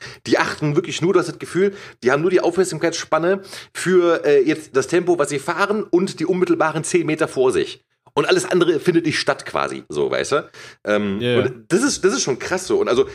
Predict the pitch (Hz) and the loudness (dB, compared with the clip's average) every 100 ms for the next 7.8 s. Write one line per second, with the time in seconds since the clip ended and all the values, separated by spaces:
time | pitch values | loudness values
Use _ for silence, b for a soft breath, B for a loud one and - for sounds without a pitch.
0 | B 151 165 214 233 202 185 196 190 135 | B 0 2 2 2 2 2 2 0 0
1 | 185 - 190 180 131 139 131 139 120 139 | -2 0 0 2 0 -2 -2 -2 2 0
2 | 139 180 160 147 175 147 131 127 - 180 | 2 2 0 -2 0 0 0 0 0 -4
3 | 170 143 135 135 127 131 135 143 135 - | -2 -2 -2 -4 -4 2 2 4 2 0
4 | - 135 127 - 120 131 123 113 156 135 | -4 -12 -12 -6 0 2 2 0 0 0
5 | 117 104 120 110 127 - 104 107 107 101 | 0 -4 -4 -4 -6 -2 0 2 2 2
6 | 101 104 - 156 - - 98 - 87 90 | 0 -2 -2 -4 -4 -4 -4 -4 -6 -4
7 | 85 82 82 87 110 80 - - | -4 -6 -4 -4 -4 -4 -6 -8